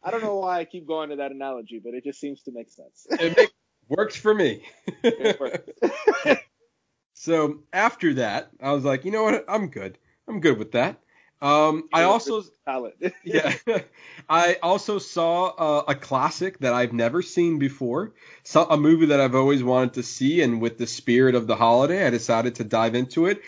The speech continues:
Speaker 2: I saw Planes, Trains, and Automobiles.
Speaker 1: Ooh.
Speaker 2: Uh,
Speaker 1: I'm sorry, I've seen that one.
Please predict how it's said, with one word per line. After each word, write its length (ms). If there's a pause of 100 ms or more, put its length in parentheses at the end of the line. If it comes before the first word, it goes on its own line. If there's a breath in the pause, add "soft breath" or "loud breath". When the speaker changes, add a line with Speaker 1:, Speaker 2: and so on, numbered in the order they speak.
(260 loud breath)
Speaker 2:
I 120
saw 340
Planes, 680
Trains, 500
and 100
Automobiles. 760 (680 soft breath)
Speaker 1:
Ooh. 60
Speaker 2:
Uh, 280 (600)
Speaker 1:
I'm 120
sorry, 180
I've 40
seen 180
that 140
one. 240